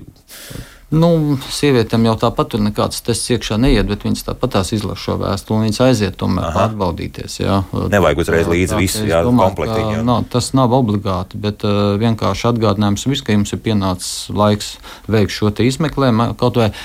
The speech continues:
Speaker 1: uzaicinājums aiziet līdz ģimenes ārstam un paņemt šo te testu un veikt viņu, ja tomēr cilvēki par to aizdomātos, jo, nu, tieši šī ir problēma. Pie ģimenes ārsta mēs izlasām statistiku, ja, ka tur pēdējo trīs, piecu gadu laikā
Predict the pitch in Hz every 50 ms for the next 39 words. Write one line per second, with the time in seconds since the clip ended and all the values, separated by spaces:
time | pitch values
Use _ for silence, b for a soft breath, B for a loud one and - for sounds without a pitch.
0 | B B - 123 123 110 120 107 104 - 113 107 104 101 98 - - 117 113 104
1 | 104 95 90 101 101 95 98 98 113 107 104 95 92 - 104 107 120 127 - -
2 | 101 98 98 - 113 123 113 95 90 - - 92 - - - - - 92 98 98
3 | - - 98 98 98 110 107 101 - - - - 69 - - 95 - - 98 98
4 | 92 90 90 - 110 104 101 90 92 92 - 90 - 104 107 113 113 101 98 104
5 | 92 92 92 92 92 - 95 92 - 107 107 110 117 127 127 127 - 135 123 -
6 | - - - - - 135 131 - 135 151 151 - - - - 110 104 95 98 95
7 | - - B B B B B B - 107 95 98 117 127 117 98 92 92 - -
8 | 110 113 127 135 131 - - 101 98 98 - 107 104 101 98 95 - - 92 92
9 | - - 113 120 - 127 107 - - 101 - 101 104 104 - - - 101 - -
10 | 110 107 101 95 92 92 - - 107 113 104 104 - - 110 107 104 - 104 104
11 | 110 - 101 107 110 120 131 131 120 110